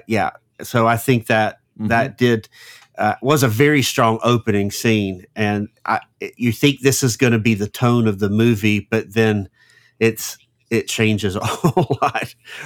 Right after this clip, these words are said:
Speaker 1: from there. But, but anyway, I th-, I thought he did an incredible
Speaker 2: Yeah.
Speaker 1: job. I thought he did a great job. I, I think I heard somewhere that they, they changed his appearance from the comic book character because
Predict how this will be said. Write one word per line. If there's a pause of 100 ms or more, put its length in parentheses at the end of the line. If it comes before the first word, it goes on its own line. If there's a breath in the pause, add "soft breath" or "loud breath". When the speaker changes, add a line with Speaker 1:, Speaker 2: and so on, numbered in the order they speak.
(140 loud breath)
Speaker 1:
from
there.
But, (480 soft breath)
but
anyway,
I
th-,
I
thought
he
did
an
incredible
Speaker 2:
Yeah. (100)
Speaker 1:
job. (120)
I
thought
he
did
a
great
job.
I,
I
think
I
heard
somewhere
that
they, (380 soft breath)
they
changed
his
appearance (340)
from
the
comic
book (1700)
character
because